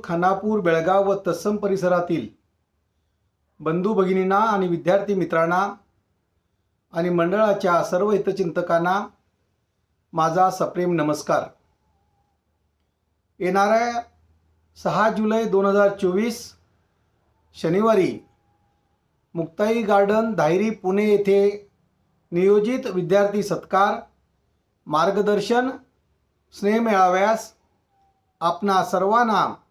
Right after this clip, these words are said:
आग्रहाचे आणि प्रेमाचे आमंत्रण देताना खानापूर बेळगाव मित्रमंडळाचा अध्यक्ष या नात्याने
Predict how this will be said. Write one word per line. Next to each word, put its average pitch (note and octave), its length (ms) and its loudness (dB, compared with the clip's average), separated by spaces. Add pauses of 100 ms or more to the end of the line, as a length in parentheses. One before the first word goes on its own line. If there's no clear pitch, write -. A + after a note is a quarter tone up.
(220)
आग्रहाचे G3+ 600 0
आणि A3+ 200 0
प्रेमाचे G3+ 640 -2
आमंत्रण G#3+ 460 -2
देताना F#3+ 420 2 (1300)
खानापूर A3 520 0
बेळगाव G#3+ 420 0
मित्रमंडळाचा G3 800 2
अध्यक्ष G#3 400 -2
या G#3 240 0
नात्याने G3 520 0